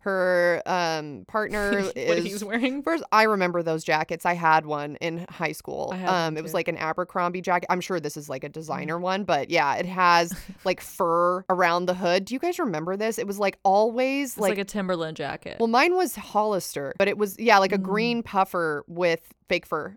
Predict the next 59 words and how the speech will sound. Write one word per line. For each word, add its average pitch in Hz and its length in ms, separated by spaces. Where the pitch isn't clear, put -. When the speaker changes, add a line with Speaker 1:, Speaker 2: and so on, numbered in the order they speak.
Speaker 1:
around 170 280
the 160 60
hood, 190 240
but 196 140
this 226 180
one 220 140
is, 180 100
like, 165 140
a - 20
Speaker 2:
Yeah, 185 180
I 160 60
Speaker 1:
trench 175 140
Speaker 2:
had 175 40
Speaker 1:
version. 196 340
Speaker 2:
that. 233 100
Speaker 1:
He's 196 180
wearing 233 340
red 185 200
sunglasses 175 580
that 156 180
clash 151 340
with 175 120
the 180 120
outfit 185 440
and 160 180
a 160 40
newsboy 156 440
cap. 247 340
Speaker 2:
<laughs> - 40
Speaker 1:
And 185 300
yeah, 247 160
he 202 140
looks 202 240
like 208 120
he 196 100
doesn't 196 220
wanna 220 140
be 170 160
there. 190 360
She's 214 240
smiling. 165 500
She - 140
looks - 120
beautiful. 170 560
Second 247 480
photo, 220 580
they 466 120
look 508 180
nice. 269 380
They 370 100
look 370 160
like 392 160
they're 277 120
having 214 260
a 190 40
good 175 180
time. 190 440
I 202 100
hope 214 260